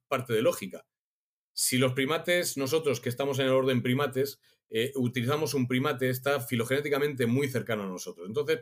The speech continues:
potencialmente, se creía que se iba a poder evitar el rechazo inmunológico. Bueno, la próxima de las especies, pues, hace que se pierdan ciertos elementos que, que detonan, eh, acciones del sistema inmune de rechazo.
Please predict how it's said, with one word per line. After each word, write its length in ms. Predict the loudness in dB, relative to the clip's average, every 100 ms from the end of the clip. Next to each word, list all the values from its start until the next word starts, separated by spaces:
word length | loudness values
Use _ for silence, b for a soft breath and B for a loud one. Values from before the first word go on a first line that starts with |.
| 0
potencialmente, 1040 | 2 2 0 0 0 0 0 -2 -6 -8 _ _ _
se 240 | -10 -2 0
creía 300 | 2 2 2
que 80 | 0
se 140 | 0
iba 100 | 0
a 60 | 2
poder 180 | 4 4
evitar 300 | 2 0 0
el 100 | 0
rechazo 320 | -4 -6 -4
inmunológico. 580 | -4 -4 -8 -16 -20 _ _ _ _
Bueno, 160 | -20 -20 _ _ _ _ -10
la 60 |
próxima 320 | -8 -4 0 2
de 40 |
las 180 | 2 0
especies, 420 | -4 -2 -2 -2
pues, 280 | -2 -8 -8 -14 B B B _
hace 240 | -6 -4
que 120 | -2 -2
se 100 | -2
pierdan 420 | 0 0 0 -2
ciertos 520 | -2 -4 0 -2 0
elementos 560 | -2 0 -2 -2 -4 -2
que, 240 | -2 -2
que 100 | -4
detonan, 540 | -4 -2 -2 0 -2 -6 B B -4
eh, 240 | 0 0 0
acciones 500 | -4 -2 0 2 0
del 120 | -2
sistema 300 | -6 -2 0
inmune 300 | 0 2 2
de 100 | 0
rechazo. 380 | -2 -10 -14